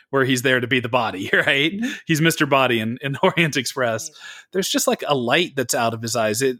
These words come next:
Speaker 1: like, it, that was in his, uh, his, uh, Harry Potter s-, spinoff stuff too. Like, he just wa-, seemed bored to be there. And that's what I,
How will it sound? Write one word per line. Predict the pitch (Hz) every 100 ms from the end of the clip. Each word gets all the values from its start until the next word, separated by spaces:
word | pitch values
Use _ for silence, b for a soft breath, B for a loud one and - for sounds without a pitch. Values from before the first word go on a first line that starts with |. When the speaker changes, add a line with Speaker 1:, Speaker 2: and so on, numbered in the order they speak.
| -
Speaker 1:
like, | 131 120 135 -
it, | 147 143 135 143
that | 147
was | 151 143
in | 139
his, | 139 131 127
uh, | 127 127 127 127 -
his, | 131 127 117
uh, | 113 113 -
Harry | - 139
Potter | 113 127 127
s-, | - _ -
spinoff | - 117 107 104 - _ b b b
stuff | - 139 120
too. | - 160 143
Like, | 120 120 110 - -
he | - 175
just | 165 151 -
wa-, | 160 139 127
seemed | - 190 180 131
bored | 127 151 131 110 -
to | 143
be | 135 180
there. | 117
And | 113
that's | 139 -
what | 156
I, | 131 123